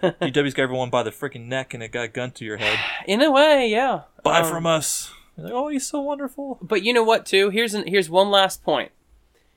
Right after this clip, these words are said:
Speaker 2: Years ago, G W was very, very unlikable. They did a lot of terrible things that were not smart, and they were not likable. Now, G W has gone so far out of their way to be friendly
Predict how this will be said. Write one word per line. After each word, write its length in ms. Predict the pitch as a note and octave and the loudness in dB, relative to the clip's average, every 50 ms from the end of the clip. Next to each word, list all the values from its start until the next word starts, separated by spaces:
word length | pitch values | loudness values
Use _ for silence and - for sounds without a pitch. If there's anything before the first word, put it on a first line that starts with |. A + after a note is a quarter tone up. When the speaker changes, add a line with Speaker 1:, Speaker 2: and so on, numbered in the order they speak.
| _ - | _ -2
Speaker 2:
Years 280 | D#3+ F3 A3 C4 A3+ | 2 2 2 2 2
ago, 260 | C4 A#3 F#3+ G3 F#3+ F3 | 0 2 4 4 4 4
G 200 | D#3 D3+ F#3 F#3+ | 2 0 0 2
W 520 | F3 F3+ F3 D#3+ F3 F3 F3+ F3 E3+ E3+ | 2 2 2 2 0 0 2 4 4 4
was 260 | E3 D#3 D#3+ D3+ C3+ | 4 2 -2 -4 -4
very, 520 | C#3 C3 D3+ D3+ D3+ D#3+ F3 F#3 F#3+ G#3 F#3+ | -6 2 4 6 6 8 6 6 4 2 0
very 420 | D3+ C#3 E3 E3 E3 E3 D#3+ - - | 0 2 4 4 4 4 2 0 -2
unlikable. 720 | - D3+ D#3 D3+ D3 C#3 C#3+ - E3 - B2+ A2+ - - _ _ _ | -2 -4 0 0 0 0 0 -2 -6 -8 -8 -8 -8 -10 _ _ _
They 180 | - C#3+ E3 E3+ | -6 -2 -2 0
did 160 | E3 F3+ D#3+ | 0 2 0
a 60 | D3+ | 0
lot 320 | C#3+ C#3+ D3 D#3 F#3+ B3 B3+ | 2 4 4 4 6 4 4
of 120 | G#3+ - | 2 -2
terrible 440 | - - G3+ G3+ G#3+ A#3 G#3+ A#3 A3+ | -4 -2 0 2 2 4 4 2 0
things 480 | A3 - G3+ F#3+ F#3 F3+ F3+ F3+ E3+ D3+ | 0 0 0 2 2 2 0 -4 -4 -4
that 120 | E3+ C3+ | -2 -2
were 140 | - D3 C#3+ | -2 -2 0
not 320 | C#3 C#3+ D#3 F#3 F3+ - | 2 4 4 4 2 0
smart, 460 | - - E3+ D#3+ C#3+ D3 D3 D3 - - | -4 -4 2 4 4 4 4 4 0 -2
and 140 | - D3 D3+ | -4 -4 -2
they 60 | D3+ D3 | -2 -2
were 100 | C#3+ C#3+ | -2 -2
not 360 | D3 D3+ C#3 D3 D3+ - - | 0 2 4 4 2 2 2
likable. 520 | D#3 D3+ D3+ D3 D3+ C#3+ - - - - _ _ _ - - _ _ | 0 0 0 0 -2 -6 -6 -8 -8 -10 _ _ _ -20 -20 _ _
Now, 400 | C#3+ D#3+ E3+ F#3 A3 B3 G#3 F3 E3 | -2 2 6 6 8 8 6 4 2
G 180 | - - E3+ | 0 -4 -2
W 360 | D#3+ E3 D#3+ D3+ D#3+ D#3 D#3 D3+ | 0 0 0 0 0 -2 -2 -2
has 220 | D3+ D#3+ C#3+ C#3+ | -2 -4 -4 -2
gone 320 | D3 D#3+ D3+ D#3 D3+ D3 | 0 0 0 0 0 -2
so 440 | C#3 - - - - F#3+ G3 G#3 A#3+ A3+ | -4 -4 -4 -2 0 2 4 4 2 2
far 280 | - - A#3 A3+ A3 | 4 6 6 8 8
out 140 | A3+ A3 A3 | 6 4 2
of 60 | G#3+ | 0
their 140 | A3 G#3+ G#3+ | -2 -2 0
way 480 | G#3+ G#3 G3 E3+ D#3 D3 C#3+ D3 C#3+ _ _ _ _ _ | 2 2 2 2 2 2 0 -4 -6 _ _ _ _ _
to 100 | - - | -10 -6
be 140 | C#3 C#3 C3+ | -4 -4 -4
friendly 720 | - - - F#3+ F#3+ G#3+ A#3 A3+ A#3+ B3+ B3+ B3+ B3+ A#3 | -4 0 4 4 4 4 4 0 -2 -2 -2 -4 -6 -8